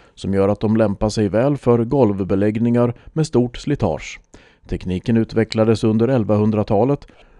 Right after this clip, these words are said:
och hade en storhetstid under Henrik den tredje i England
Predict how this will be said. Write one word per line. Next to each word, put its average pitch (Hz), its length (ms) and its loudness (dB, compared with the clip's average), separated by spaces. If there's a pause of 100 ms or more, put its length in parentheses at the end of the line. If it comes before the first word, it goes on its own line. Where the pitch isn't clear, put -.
(140)
och 160 180 6
hade 135 220 4
en 135 120 2
storhetstid 123 800 0
under 123 240 2
Henrik 117 440 0
den 123 180 2
tredje 120 460 0
i 113 120 4
England 92 460 0